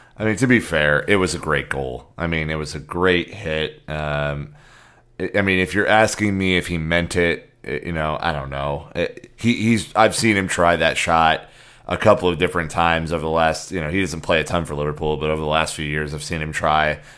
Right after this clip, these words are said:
that kind of long-range top corner shot, and most of the time it ends up in the fifteenth row.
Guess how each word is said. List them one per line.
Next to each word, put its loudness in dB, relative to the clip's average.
that -6
kind -2
of -2
long-range 0
top -2
corner -6
shot, 0
and -6
most 4
of 2
the 0
time 4
it -2
ends 0
up 2
in -2
the -4
fifteenth -4
row. 2